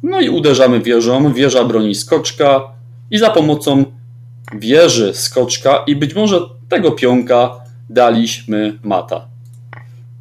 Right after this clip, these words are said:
Proszę ten filmik sobie przeanalizować, ponieważ mata arabskiego można często dawać podczas partii.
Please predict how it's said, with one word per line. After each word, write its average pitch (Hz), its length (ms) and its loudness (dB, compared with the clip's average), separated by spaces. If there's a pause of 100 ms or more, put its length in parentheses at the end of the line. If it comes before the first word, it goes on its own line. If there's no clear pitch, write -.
Proszę 220 320 0
ten 165 240 2
filmik 175 300 -2
sobie 147 220 0
przeanalizować, 135 960 2
ponieważ 139 840 0 (480)
mata 160 380 2
arabskiego 143 1000 2
można 147 480 0
często 151 760 0
dawać 123 440 2
podczas 107 400 -6
partii. - 460 -8